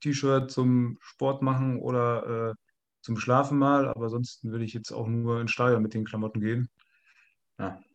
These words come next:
von daher, ja. Was kann man da an-, äh, an-, nochmal angeben? Häufig, oft oder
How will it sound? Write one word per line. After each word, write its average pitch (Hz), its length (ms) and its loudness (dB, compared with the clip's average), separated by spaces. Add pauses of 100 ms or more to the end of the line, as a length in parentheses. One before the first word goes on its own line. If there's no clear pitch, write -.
(280)
von - 160 -10
daher, 98 340 -8 (1800)
ja. 101 240 -2 (680)
Was 110 120 -6
kann 143 100 2
man 143 100 6
da 131 60 4
an-, 147 220 0
äh, 139 220 -2
an-, 147 180 0 (280)
nochmal 139 400 0
angeben? 143 500 4 (680)
Häufig, 143 580 -2
oft 151 320 -4
oder 117 400 0